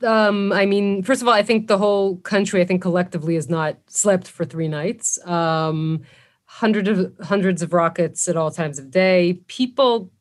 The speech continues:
I guess I can say that people in central Israel feeling what people of southern Israel,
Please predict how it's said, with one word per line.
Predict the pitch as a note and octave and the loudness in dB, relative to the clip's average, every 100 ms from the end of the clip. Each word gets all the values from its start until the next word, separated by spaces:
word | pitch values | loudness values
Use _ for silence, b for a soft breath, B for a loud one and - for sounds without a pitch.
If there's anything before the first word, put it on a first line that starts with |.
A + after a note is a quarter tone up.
| _ - | _ -4
I | F#3+ | 0
guess | G#3 G#3 G3 | 2 2 0
I | |
can | F3 D3 | -2 -2
say | F3 | -2
that | D#3+ | -2
people | F#3 F3 | 0 0
in | E3 | 0
central | E3+ E3 E3 | -2 -2 -2
Israel | E3+ D#3 E3+ E3 | -2 0 0 0
feeling | - F3 E3 D#3 | 0 0 0 0
what | D#3+ | -2
people | F3 E3+ | -4 -4
of | D#3 | -6
southern | - A#3 A#3+ G#3+ | 0 2 4 2
Israel, | F#3+ D#3+ F3 E3 D3 | 0 0 0 0 -4